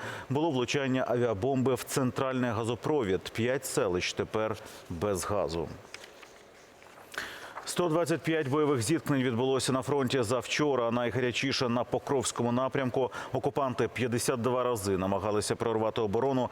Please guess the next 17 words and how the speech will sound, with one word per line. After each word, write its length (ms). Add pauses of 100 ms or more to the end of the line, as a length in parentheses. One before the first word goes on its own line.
(200)
неподалік 640
Променя, 500
Піщаного, 720
Лисівки, 600
Удачного 800
та 140
Шевченка. 680 (380)
Дванадцять 520
атак 360
нарахували 580
на 160
Новопавлівському 1000
напрямку. 580
Ворог 520
наступав 540
поблизу 440 (240)
Костянтинополя. 960